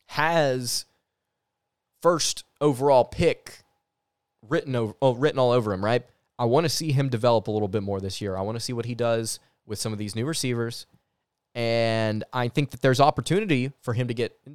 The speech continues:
I'm not saying that he's not going to become potentially a first overall pick. I'm just saying right now, based on how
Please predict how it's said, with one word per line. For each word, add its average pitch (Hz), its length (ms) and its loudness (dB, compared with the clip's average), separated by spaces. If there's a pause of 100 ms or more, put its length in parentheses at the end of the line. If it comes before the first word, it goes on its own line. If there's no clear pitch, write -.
(160)
I'm 165 140 0
not 220 180 -2
saying 175 140 -2
that 147 140 0
he's 156 180 -4
not 160 260 6
going 147 300 4
to - 80 -2
become 143 560 2
potentially 117 720 0 (400)
a 135 60 0
first 147 280 2
overall 120 320 6
pick. 139 440 2 (320)
I'm 180 80 -4
just 185 120 2
saying 160 180 2
right 156 240 4
now, 120 480 4 (1400)
based 180 320 4
on 160 240 2
how 160 760 4